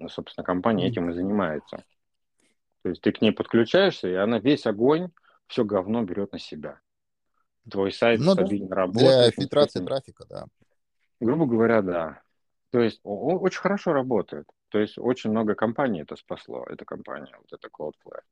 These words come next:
Speaker 1: Ну, поэтому, в принципе, видишь, это, это рабочая схема, это всё круто.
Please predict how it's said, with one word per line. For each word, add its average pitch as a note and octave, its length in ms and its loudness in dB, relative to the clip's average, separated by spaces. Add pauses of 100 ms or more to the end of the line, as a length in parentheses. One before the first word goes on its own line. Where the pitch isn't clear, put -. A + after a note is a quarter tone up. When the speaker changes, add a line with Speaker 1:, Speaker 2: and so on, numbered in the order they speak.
(580)
Speaker 1:
Ну, F#2+ 100 -2
поэтому, A2+ 420 6
в - 80 -10
принципе, D3 440 0
видишь, E3 340 -2
это, - 160 -4
это G#2 280 -4
рабочая C#3 460 2
схема, - 480 -8
это - 240 -12
всё - 180 -6
круто. - 360 -8